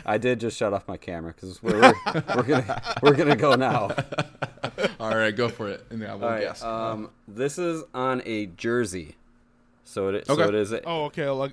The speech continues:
Speaker 3: a logo.
Speaker 1: so it is a logo. And the colors are green and blue. So there's wording on the top that say the, the, the name of it.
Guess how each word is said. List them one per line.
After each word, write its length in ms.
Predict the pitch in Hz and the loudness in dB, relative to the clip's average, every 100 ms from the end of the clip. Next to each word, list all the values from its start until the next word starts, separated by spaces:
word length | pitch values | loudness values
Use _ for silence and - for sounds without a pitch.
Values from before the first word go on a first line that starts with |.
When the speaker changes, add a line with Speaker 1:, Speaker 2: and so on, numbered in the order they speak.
| - | -4
Speaker 3:
a 100 | 143 | -4
logo. 160 | 131 | -2
Speaker 1:
so 140 | 123 101 | 0 0
it 60 | |
is 140 | 107 113 | 2 2
a 60 | |
logo. 500 | 120 123 101 95 95 120 _ _ _ _ _ _ _ _ _ _ - | 4 4 6 4 0 -4 _ _ _ _ _ _ _ _ _ _ -10
And 140 | 101 | -8
the 60 | 98 | -6
colors 540 | - 131 139 139 131 | 0 4 6 6 2
are 680 | - 110 107 104 104 101 98 _ _ _ _ 104 | 0 2 4 6 4 2 -2 _ _ _ _ -14
green 600 | 98 110 127 147 165 151 _ _ _ - 90 _ _ - | -6 -2 0 2 0 -4 _ _ _ -20 -20 _ _ -6
and 480 | 107 107 101 92 | -2 -2 -2 -6
blue. 540 | - 117 104 90 98 127 _ _ _ _ _ _ _ _ _ _ _ - | -2 0 2 0 -4 -8 _ _ _ _ _ _ _ _ _ _ _ -8
So 240 | 107 101 | -4 -4
there's 420 | 98 104 101 92 | -2 -2 -2 -2
wording 480 | 101 120 139 143 135 | -2 2 4 2 0
on 120 | - 104 | -4 -4
the 80 | 101 | -4
top 460 | - 127 139 - _ _ _ _ _ _ | -2 -2 -2 -6 _ _ _ _ _ _
that 200 | 104 98 | -6 -6
say 320 | - 117 113 | -4 -2 0
the, 180 | 107 104 _ - | -2 -6 _ -10
the, 160 | 101 - _ _ _ | -8 -8 _ _ _
the 180 | 101 98 | -8 -4
name 400 | 110 110 104 101 | -2 -2 0 -2
of 140 | 92 | -4
it. 220 | 85 98 | -4 -6